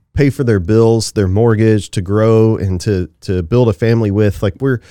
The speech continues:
we're that stopgap. We're the on the way to my next job where, hey, I'm trying to pay down a bill or I need a little extra money, but we're not usually somebody's career. So to, to be with us ten, fifteen years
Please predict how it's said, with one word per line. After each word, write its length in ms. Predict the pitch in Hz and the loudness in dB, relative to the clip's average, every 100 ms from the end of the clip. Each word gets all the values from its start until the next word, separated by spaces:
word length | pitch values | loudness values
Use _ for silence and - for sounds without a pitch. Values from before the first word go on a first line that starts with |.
| - _ | -20 _
we're 140 | 120 131 | -2 2
that 280 | 123 113 - | 2 0 -6
stopgap. 720 | - 135 143 - 131 127 - | -4 -2 -2 -2 0 0 0
We're 300 | 113 107 104 | 0 2 2
the 360 | 101 98 95 - | 2 2 0 -2
on 180 | 113 131 | 0 2
the 60 | 127 | 2
way 300 | 127 127 123 | 4 4 2
to 120 | - | 0
my 140 | 104 98 | -2 -2
next 340 | 113 104 - - _ _ _ 98 | -2 -4 -14 -20 _ _ _ -8
job 500 | 120 110 107 110 101 | -4 0 0 0 0
where, 340 | 104 101 95 | 0 0 -2
hey, 260 | - 127 120 | -2 0 0
I'm 160 | 101 | -2
trying 200 | 123 113 | -2 -2
to 60 | 95 | -4
pay 220 | - 107 | -6 -4
down 200 | 110 107 | -2 0
a 60 | 95 | -2
bill 240 | 123 123 123 123 120 | 0 0 2 2 2
or 300 | 107 90 87 - _ - | 0 -2 -4 -8 _ -4
I 60 | |
need 120 | 107 | 0
a 60 | 110 | 2
little 180 | 107 104 | 4 2
extra 300 | 98 - 101 | 0 -4 -6
money, 340 | 110 127 123 113 | -4 0 0 -2
but 300 | 90 95 98 | -2 -6 -4
we're 120 | 120 | -4
not 240 | 120 113 | -2 -4
usually 760 | 85 123 113 101 107 101 98 95 - _ _ _ _ | -6 -2 -2 0 0 0 0 -2 -8 _ _ _ _
somebody's 640 | - 117 113 104 92 - - _ _ | -2 0 2 0 -2 -6 -12 _ _
career. 720 | - 107 90 110 104 78 67 | -4 -4 0 0 0 -2 -6
So 260 | - - 107 | -10 -2 0
to, 160 | 101 92 | 0 -2
to 200 | - 98 | -4 -4
be 180 | 117 | 0
with 120 | 123 101 | 2 0
us 220 | 87 - | -2 -6
ten, 420 | - 120 107 104 | -4 0 0 -2
fifteen 640 | - 117 101 - 104 95 | -4 -4 -4 -2 -2 0
years 640 | 95 113 101 92 85 - | 0 0 0 0 -4 -10